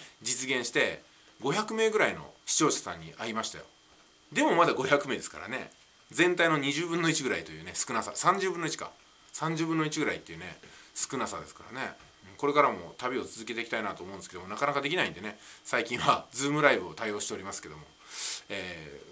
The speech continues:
ー、これからね、あの、西粟倉村の山根さんと、それから松潤さん、この音楽対談っていうのも、第二回一月二十四日に設けますし、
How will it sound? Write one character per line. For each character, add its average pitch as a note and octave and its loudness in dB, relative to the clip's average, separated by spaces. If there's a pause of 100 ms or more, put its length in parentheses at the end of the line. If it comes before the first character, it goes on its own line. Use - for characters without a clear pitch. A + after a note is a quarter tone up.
(120)
ー、 - -20
こ C#3+ 0
れ B2+ 0
か B2+ 2
ら B2+ 2
ね、 C#3+ -2
あ G#2 -10
の、 F#2+ -8
西 A#2+ 4
粟 B2 8
倉 B2 2
村 G#2+ -2
の F2 -12
山 A2 0
根 A#2 2
さ C#3 4
ん - -4
と、 - -16 (380)
そ - -10
れ F#2 -12
か F#2 -8
ら D#2+ -8 (400)
松 A2+ 0
潤 A#2+ -2
さ - -6
ん、 - -10 (240)
こ C3+ -2
の B2+ 0 (340)
音 D3 0
楽 C#3+ 4
対 B2 4
談 D2+ -8
っ - -16 (360)
て B2 0
い - 2
う A2 -2
の G2+ -4
も、 - -4 (340)
第 C3 4
二 G#2+ -2
回 F#2 0
一 G2 0
月 B2+ 0
二 B2 -4
十 G2 -6
四 F2+ -8
日 F#2+ -6
に E2 -10
設 A#2 -2
け B2+ 0
ま B2 0
す - -2
し、 F#2 -6